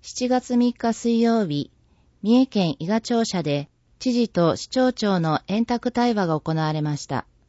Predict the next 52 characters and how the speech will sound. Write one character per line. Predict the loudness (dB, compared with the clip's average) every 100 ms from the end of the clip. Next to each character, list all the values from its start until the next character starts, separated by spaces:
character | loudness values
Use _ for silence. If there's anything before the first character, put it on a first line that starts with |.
| _ _ _ _ _ _ _
こ | -2 0
の | 0
取 | 0 -2
り |
組 | 0 0
み | 0
は、 | 0 -2 -4 _ _ _ _ -8
県 | -2 0
と | 0
市 | -2 2
町 | 2 0 -2
の | -2
パ | -2 -4
ー |
ト | 0 2
ナ | 2
ー | 0
シ | -2 -6
ッ |
プ | -4 -4
の | -4
深 | -4 -4
化、 | -4 -6 -8 -10 _ _ _ _ _ _ _ _
地 | -4 -2
域 | 0 0
の | 0
諸 | -4
課 | -4 -2
題 | 0 0
に | -2
対 | -2 -4
す | -2 -2
る | 0 -2 -4 _
共 | -2 -2
通 | -2 0
認 | 2 4 4
識 | 0 -4
の | -2 -2
醸 | 0 -2
成 | -2 0 0
を | 0
目 | -2 -6
的 | -8 -6 -6
に | -6
開 | -4 -4
催 | -2 -4 -4
さ | -4 -4
れ | -4
て | -4
い | -2
ま | -2
す。 | -4